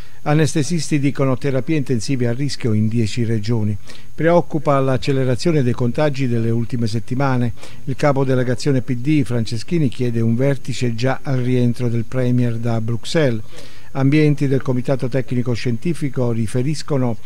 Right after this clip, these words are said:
la necessità di restrizioni già nel weekend. Il coordinatore smentisce pressioni, dice: "Ma siamo pronti a discuterne". Consigliere del Ministero della Salute dice: "Chiudere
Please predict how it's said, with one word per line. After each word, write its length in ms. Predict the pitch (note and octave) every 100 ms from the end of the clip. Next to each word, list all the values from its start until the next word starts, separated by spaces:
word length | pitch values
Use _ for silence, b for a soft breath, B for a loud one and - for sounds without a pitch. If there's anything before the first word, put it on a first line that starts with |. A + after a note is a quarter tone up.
| B B B
la 140 | - C#3
necessità 580 | C#3+ D3+ C3+ D3 E3 D#3
di 120 | C#3
restrizioni 720 | B2 G#2+ C3 A2 E3+ D3+ A#2+
già 240 | A2+ B2
nel 180 | A#2+ A#2+
weekend. 640 | A#2 A#2 G#2 G2 F#2+ G2+ - B B B
Il 120 | C3
coordinatore 640 | - D#3 D3 D#3 D3 D#3+ C#3
smentisce 720 | B2+ C3 B2 - C3+ - C3
pressioni, 540 | C3+ B2 G#3+ F#3+ A#2+
dice: 340 | A2 A#2+ G#2 A#2+
"Ma 200 | A#2 A2+
siamo 320 | G2 B2+ B2+
pronti 520 | B2+ G#2+ G#2 - A#2+ -
a 120 | C3
discuterne". 760 | B2 B2 - G#2 G#2+ G2 G2+ G2 B B B B B
Consigliere 540 | D#3+ C3+ D#3+ D#3+ E3 D#3+
del 360 | D#3 D3 C#3+
Ministero 680 | C#3 C#3+ C3+ - E3 D3+ C#3
della 440 | C3 C3 C3 B2
Salute 480 | A#2 C3 F3 G3 D#3+
dice: 320 | B2+ - B2
"Chiudere 500 | - E3+ D#3+ C3+ A#2+